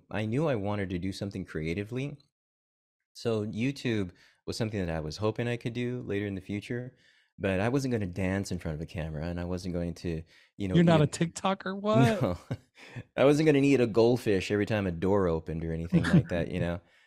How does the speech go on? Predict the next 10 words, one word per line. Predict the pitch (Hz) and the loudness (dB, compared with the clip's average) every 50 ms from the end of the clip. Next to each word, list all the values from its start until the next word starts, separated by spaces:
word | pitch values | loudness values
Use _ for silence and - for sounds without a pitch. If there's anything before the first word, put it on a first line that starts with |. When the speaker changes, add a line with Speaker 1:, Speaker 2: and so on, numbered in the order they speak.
| _ _ _ _ _ | _ _ _ _ _
Speaker 1:
So | - - - 104 104 98 98 - - _ _ _ _ | -12 -4 0 0 2 2 0 -2 -6 _ _ _ _
in | - 110 | -2 0
essence, | 110 123 139 - 135 117 - - | 0 0 0 -2 -4 -4 -4 -4
I | 107 101 | -4 -2
just | 110 113 110 - | -2 -4 -4 -4
wanted | 117 113 120 113 110 | -4 -4 -4 -4 -4
to | 101 | -4
be | 87 95 98 98 101 104 | -4 -4 -2 -2 -2 -4
able | 104 113 110 104 | -4 -6 -8 -8
to, | - - - 101 95 92 92 90 87 | -8 -6 -6 -4 -2 0 -2 -2 -4